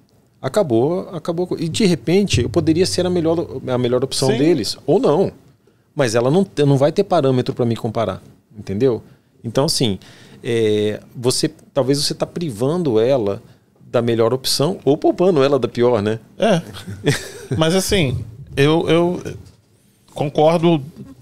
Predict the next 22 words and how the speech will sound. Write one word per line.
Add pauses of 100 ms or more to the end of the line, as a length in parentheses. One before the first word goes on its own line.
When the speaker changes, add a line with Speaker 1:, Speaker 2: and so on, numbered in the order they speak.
(160)
Speaker 2:
duzentos
por
cento.
Eu
não
sei
como
a
gente
tá
nesse
ranking
no
segundo
lugar, (840)
porque
a
gente
não
divulga. (600)
E
aí,